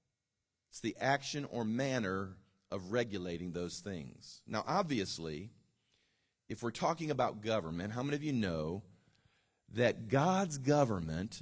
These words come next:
might be best? Or, or, well, maybe we should even back up and ask ourselves, does God have a government? Or is government just left up to us? Well, Isaiah said that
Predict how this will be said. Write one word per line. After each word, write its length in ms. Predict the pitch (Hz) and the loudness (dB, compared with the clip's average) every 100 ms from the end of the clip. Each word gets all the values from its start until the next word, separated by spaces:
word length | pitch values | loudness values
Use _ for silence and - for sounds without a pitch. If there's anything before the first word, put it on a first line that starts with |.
| - | -4
might 440 | 101 120 127 127 | 0 2 0 0
be 120 | 113 | 0
best? 640 | 104 107 92 - - - - _ _ _ _ _ _ _ _ _ _ _ _ _ _ _ _ _ _ - | 2 0 0 -4 -6 -8 -14 _ _ _ _ _ _ _ _ _ _ _ _ _ _ _ _ _ _ -2
Or, 80 | 143 | 4
or, 120 | 165 | 8
well, 140 | 160 | 8
maybe 280 | 170 214 240 | 8 6 4
we 140 | 196 196 | 0 0
should 180 | - | -2
even 220 | 160 160 147 | -4 -2 4
back 260 | 151 147 | 4 4
up 160 | 151 131 | 2 0
and 100 | - | 2
ask 280 | 147 151 127 | 0 0 0
ourselves, 680 | 123 - 120 117 110 110 | 0 2 4 4 2 -4
does 360 | - 107 127 107 | -2 4 4 4
God 320 | 120 127 120 | 2 4 4
have 300 | 120 190 156 | 4 2 2
a 60 | 90 | -2
government? 540 | 82 71 64 50 - - _ _ _ _ _ _ _ _ _ _ _ | -2 -4 -8 -12 -16 -20 _ _ _ _ _ _ _ _ _ _ _
Or 140 | - 127 | 6 6
is 120 | 113 | 6
government 440 | 131 156 151 143 | 4 4 4 0
just 180 | 120 120 | -2 -4
left 200 | 123 113 | -4 -2
up 140 | 107 - | -4 -4
to 120 | - | -6
us? 520 | 160 - - - - - _ _ _ _ _ _ _ - - | -6 -8 -12 -16 -20 -20 _ _ _ _ _ _ _ -12 4
Well, 320 | 120 117 113 - - _ _ 107 | 8 8 4 -8 -20 _ _ 2
Isaiah 460 | 107 113 165 226 | 4 6 6 6
said 380 | - 117 107 104 | 4 4 4 4
that 200 | 110 107 | 2 2